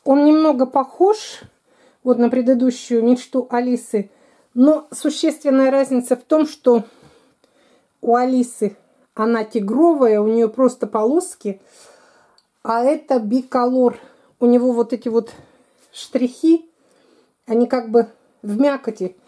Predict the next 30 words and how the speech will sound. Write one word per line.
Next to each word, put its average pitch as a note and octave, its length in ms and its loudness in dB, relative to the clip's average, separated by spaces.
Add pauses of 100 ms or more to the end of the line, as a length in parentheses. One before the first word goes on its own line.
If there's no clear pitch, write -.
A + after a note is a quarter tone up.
(320)
Очень D4+ 360 0
нравятся C4 480 -2
томаты B3+ 360 -4
биколор, B3+ 500 -2
считаю C4 460 -4
их A#3+ 100 -6
вообще C4 260 -2
самыми-самыми B3 880 -2
сладкими. D4 680 -6 (540)
<clears throat> - 640 -4
Всего D4 520 0 (640)
недавно D4+ 500 0
начала B3+ 280 0
выращивать, C#4+ 480 -6
ч-, - 220 -14
всего D4+ 280 -4
четыре C#4+ 320 -4
года. A#3+ 420 0 (440)
И C#4 100 0
уже C#4+ 300 0
оди-, C4 520 -8
они D4 500 -2
в G#3 100 -8
любимчики C4 600 -2
попали. A#3 460 -2
Ну, B3+ 200 2
очень C#4+ 460 -2
вкусные B3 460 -8
и A3+ 40 -10
сладкие. C#4 600 -4